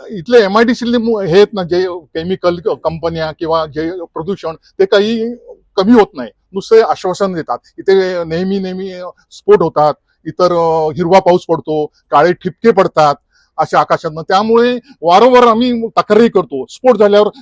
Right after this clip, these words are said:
इथले मंत्री येतात, लोकप्रतिनिधी येतात आणि ते काय बोलतात की आम्ही इथल्या कंपन्या हलवू,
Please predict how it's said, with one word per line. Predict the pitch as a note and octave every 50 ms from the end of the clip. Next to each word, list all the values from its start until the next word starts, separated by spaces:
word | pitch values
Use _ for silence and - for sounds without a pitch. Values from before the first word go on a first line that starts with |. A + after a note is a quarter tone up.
| _ -
इथले | F3+ F3 G3 G#3
मंत्री | G3 F#3 F#3+ F#3+ E3+ A3 G#3+
येतात, | G3+ E3 - E3+ F3+ E3+
लोकप्रतिनिधी | E3 F#3+ G3+ - - G#3+ F#3 F3+ G3+ G3 F#3+ F3
येतात | E3 - E3 E3 E3+ - _ _ -
आणि | F3+ F#3
ते | E3+ G#3
काय | G#3 A3 G#3+
बोलतात | F#3+ G3+ G3 F3+ G3+ G3 _
की | G#3
आम्ही | G3+ E3 F3 F#3+ F#3+ F#3
इथल्या | E3 _ F#3+ F3
कंपन्या | - F#3 E3+ D3 F3+ F3+ F3 D3+
हलवू, | D3 D3+ D3+ D3+ D3+